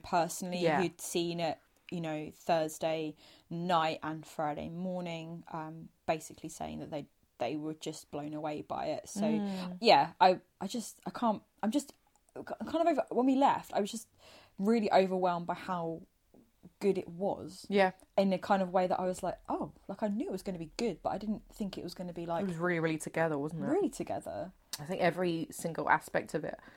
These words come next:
Speaker 2: worked, uh, really, really well. Um, just as a quick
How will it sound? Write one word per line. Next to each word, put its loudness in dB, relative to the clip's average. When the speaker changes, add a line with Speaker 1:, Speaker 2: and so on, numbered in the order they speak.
Speaker 2:
worked, 4
uh, 8
really, -4
really -4
well. 0
Um, 2
just -2
as 6
a 0
quick 2